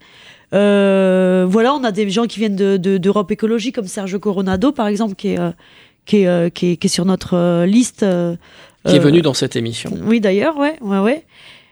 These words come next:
Speaker 1: Euh, donc, euh, en fait, voilà, on a, en fait, on a une liste qui a, qui est vraiment à l'image de, de, de la diversité, je pense, euh, de, de la population. Une liste qui est pas composée, euh, euh, de, de professionnels de la politique. Donc ça, c'est, euh, c'est, c'est une force. Après, c'est vrai que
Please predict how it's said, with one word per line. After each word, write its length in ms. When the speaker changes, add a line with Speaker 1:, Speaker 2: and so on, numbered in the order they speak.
Speaker 1:
Euh, 1300
donc, 380
euh, 760
en 80
fait, 180
voilà, 300
on 120
a, 120
en 100
fait, 180
on 80
a 80
une 100
liste 220
qui 80
a, 160
qui 140
est 40
vraiment 240
à 60
l'image 340
de, 240
de, 280
de 100
la 140
diversité, 580
je 80
pense, 300
euh, 160
de, 240
de 120
la 100
population. 640
Une 140
liste 200
qui 60
est 40
pas 140
composée, 640
euh, 120
euh, 100
de, 320
de 100
professionnels 560
de 60
la 100
politique. 520
Donc 200
ça, 160
c'est, 280
euh, 360
c'est, 260
c'est 160
une 100
force. 360
Après, 240
c'est 120
vrai 200
que 240